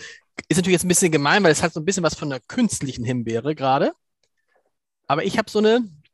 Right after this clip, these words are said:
ich hab keine frische Himbeere, sondern mehr eine, fast hätte ich gesagt, karamellisierte ist ja völlig falsch, aber ihr wisst, was ich meine, so eine,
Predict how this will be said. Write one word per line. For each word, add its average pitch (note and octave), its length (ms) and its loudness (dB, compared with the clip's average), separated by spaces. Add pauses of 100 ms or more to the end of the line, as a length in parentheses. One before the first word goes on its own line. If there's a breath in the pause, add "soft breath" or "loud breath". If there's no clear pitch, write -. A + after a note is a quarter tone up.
ich - 140 -8
hab - 120 -2
keine C#4 360 2
frische - 360 -6
Himbeere, A2 540 -4
sondern D3 300 -2
mehr F#3+ 240 2
eine, F#3 500 2 (1300)
fast D3+ 160 -4
hätte D#3+ 60 -2
ich D3 40 0
gesagt, D3 260 -2
karamellisierte D3+ 640 0
ist C#3+ 120 -2
ja C#3+ 60 0
völlig D3 280 -8
falsch, C3+ 240 0
aber B2 80 -6
ihr C#3+ 60 -6
wisst, E3 100 -10
was D#3 80 -8
ich D3+ 60 -8
meine, C#3 240 0
so C3 80 -8
eine, C3 260 0